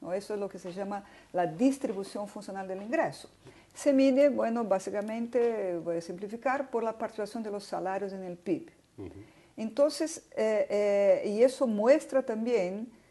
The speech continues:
Speaker 1: eh, esa distribución funcional muestra un elemento más estructural de la desigualdad, ¿no? Y lo que vemos ahí en ese periodo, otra vez, el vaso medio lleno, medio vacío, porque si uno toma el periodo más largo, dos mil dos, dos mil catorce,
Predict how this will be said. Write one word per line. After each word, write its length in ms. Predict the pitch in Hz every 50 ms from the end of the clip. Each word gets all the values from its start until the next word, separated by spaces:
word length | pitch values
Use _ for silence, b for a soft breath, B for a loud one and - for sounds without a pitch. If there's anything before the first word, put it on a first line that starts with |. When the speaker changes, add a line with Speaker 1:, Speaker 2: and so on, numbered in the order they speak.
| b b -
Speaker 1:
eh, 480 | - - - - 131 - - - - _ - - -
esa 340 | - 151 - 190 - 226 226
distribución 460 | 226 226 208 202 202 196 - 233 226
funcional 560 | - 240 233 - 254 233 220 202 208 220 208
muestra 300 | 208 208 220 226 233 233
un 80 | 220 214
elemento 380 | 196 190 196 214 226 233 233
más 220 | 214 208 220 190 202
estructural 760 | 175 - - 190 - - - 180 160 175 202 254 269 196 156
de 80 | 160
la 120 | - - -
desigualdad, 580 | 147 151 - - 143 135 123 127 104 - - - _ _ _ _ _ -
¿no? 200 | 330 - 320 B B B B B B B -
Y 100 | 202 196
lo 100 | 202 202
que 140 | 208 208 196
vemos 400 | 185 214 262 277 302 311 330 302
ahí 140 | 285 285 285
en 60 | 277
ese 160 | 285 277 294
periodo, 460 | 277 - 277 233 240 262 240 220 - -
otra 320 | - 185 180 185 175 156
vez, 400 | 160 175 202 214 262 254 - - - -
el 100 | 202 190
vaso 300 | 196 196 196 - 220 190
medio 220 | 190 185 185 180
lleno, 380 | 180 185 196 196 202 196 - - -
medio 340 | 170 170 175 180 180 175 160
vacío, 480 | 170 165 - - - 277 202 160 - -
porque 240 | - 156 - 180 170
si 120 | - 214
uno 220 | 214 226 247 247 240
toma 300 | - 262 262 247 262 254
el 100 | 254 247
periodo 560 | 240 220 202 208 196 196 180 185 175 170 170 -
más 260 | 180 196 214 220 220
largo, 420 | 233 240 220 165 156 160 165 165 165
dos 240 | 160 170 170 170
mil 220 | 175 180 175 170 160
dos, 220 | 196 214 233 233
dos 140 | 233 226 220
mil 180 | 226 220 214 -
catorce, 720 | 262 254 254 - 262 202 165 160 165 - - 202 202